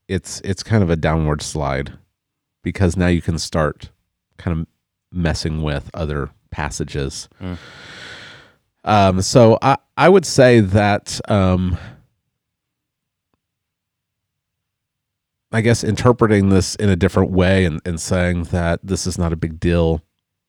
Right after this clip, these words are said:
Speaker 1: um, I,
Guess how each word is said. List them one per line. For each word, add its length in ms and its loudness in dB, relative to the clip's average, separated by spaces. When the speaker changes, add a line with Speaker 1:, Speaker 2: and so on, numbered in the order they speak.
Speaker 1:
um, 460 -4
I, 120 -4